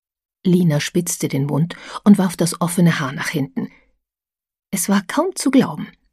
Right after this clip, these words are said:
Vier Jahre waren seit ihrem kopflosen Durchbrennen mit Fritz vergangen. Trotzdem ließ sich der rotgesichtige Wirt mit einer Leichtigkeit von ihr umgarnen,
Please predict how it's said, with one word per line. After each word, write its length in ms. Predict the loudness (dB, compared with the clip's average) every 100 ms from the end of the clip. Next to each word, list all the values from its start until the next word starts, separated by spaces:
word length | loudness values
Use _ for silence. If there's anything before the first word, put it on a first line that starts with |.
| _ _ _ _
Vier 400 | 0 4 6 4
Jahre 440 | 4 4 2 0
waren 300 | 0 4 4
seit 220 | 4 0
ihrem 240 | 0 0 -2
kopflosen 760 | -4 -4 -4 0 0 0 0
Durchbrennen 720 | 2 2 0 0 4 6 4
mit 160 | 0 0
Fritz 300 | -2 -2 -4
vergangen. 420 | -4 -4 -8 -10 -12 -20 _ _ _
Trotzdem 520 | -2 -2 -2 -4 0 4
ließ 240 | 4 4
sich 140 | 2 0
der 120 | 0
rotgesichtige 920 | 2 2 2 2 2 0 0 0 2
Wirt 280 | 2 2 2
mit 120 | 2
einer 200 | 0 0
Leichtigkeit 800 | 2 2 0 -2 -6 -2 -2 0
von 140 | 0
ihr 160 | 2 2
umgarnen, 560 | 2 2 4 6 6